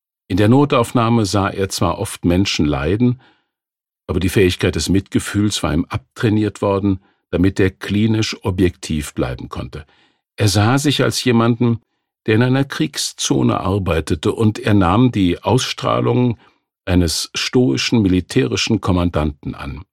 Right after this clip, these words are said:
Gefühle waren etwas, das er weder in seiner Arbeit noch in seinem persönlichen Leben wollte. Ich bin mir sicher,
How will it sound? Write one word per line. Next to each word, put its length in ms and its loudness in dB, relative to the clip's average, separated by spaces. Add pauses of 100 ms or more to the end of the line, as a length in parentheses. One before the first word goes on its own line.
(200)
Gefühle 440 0
waren 260 0
etwas, 560 -2 (240)
das 160 -2
er 100 4
weder 220 2
in 60 0
seiner 280 2
Arbeit 360 -2
noch 120 0
in 80 2
seinem 220 0
persönlichen 640 0
Leben 300 -2
wollte. 340 -10 (1300)
Ich 160 -4
bin 480 4
mir 200 4
sicher, 380 -2